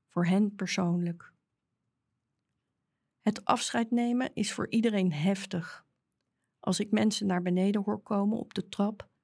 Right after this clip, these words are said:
sta ik klaar in de gang. Ik zie strakke, witte gezichten. Gasten die niet weten hoe ze zich een houding moeten geven. Mensen die zo snel mogelijk de deur uitlopen.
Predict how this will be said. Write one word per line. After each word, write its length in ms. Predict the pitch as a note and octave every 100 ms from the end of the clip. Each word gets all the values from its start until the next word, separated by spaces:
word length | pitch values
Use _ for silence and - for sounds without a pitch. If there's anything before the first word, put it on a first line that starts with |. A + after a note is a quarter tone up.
| -
sta 260 | - G#3
ik 140 | F#3 F#3
klaar 380 | G#3 G3 G#3 -
in 120 | G3
de 60 |
gang. 400 | G3 - E3+ F3+ - _ _ _ _ _ _ _ _
Ik 180 | G3 G#3
zie 160 | A3
strakke, 560 | G3 - A3+ A3 A#3+ G3+
witte 300 | G3 G#3+ G#3
gezichten. 720 | G3+ F#3+ A3+ A3 - F3 - _ _ _ _ _ -
Gasten 640 | - G3+ G3 - B3+ C4 -
die 140 | G3+
niet 220 | G3+ G3
weten 340 | G3+ G3+ G#3 G3
hoe 140 | G3
ze 120 | F#3+
zich 220 | - F#3+ F#3+
een 120 | F3
houding 360 | E3+ F#3 G#3
moeten 240 | G#3 G3+ G3+
geven. 460 | - G3+ G3+ - _ _ _ _ _ _ _ _ _
Mensen 480 | - A#3 B3+ B3 G#3+
die 120 | G3+
zo 140 | G3+ G#3+
snel 400 | - B3+ B3 A#3+
mogelijk 480 | G#3 F#3+ F#3+ F#3
de 100 | F#3+
deur 280 | E3+ F#3+ A3
uitlopen. 680 | A3 A3 A3 A3 A3 C4